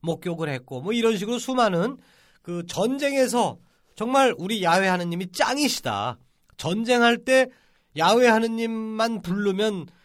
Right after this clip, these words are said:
웬만하면 다 이긴다. 뭐 이제 이런 식의 믿음이 있는데,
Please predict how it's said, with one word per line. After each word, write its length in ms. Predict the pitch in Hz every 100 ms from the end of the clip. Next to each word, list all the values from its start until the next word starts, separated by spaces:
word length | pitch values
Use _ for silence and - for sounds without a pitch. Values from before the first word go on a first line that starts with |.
| _ _
웬만하면 640 | 156 214 226 202 208 208
다 180 | - 151
이긴다. 560 | 170 127 127 120 120 98
뭐 140 | 170
이제 140 | 190
이런 380 | 208 208 262 269
식의 300 | 240 214 269
믿음이 420 | 220 190 208 247 175
있는데, 500 | 151 185 247 175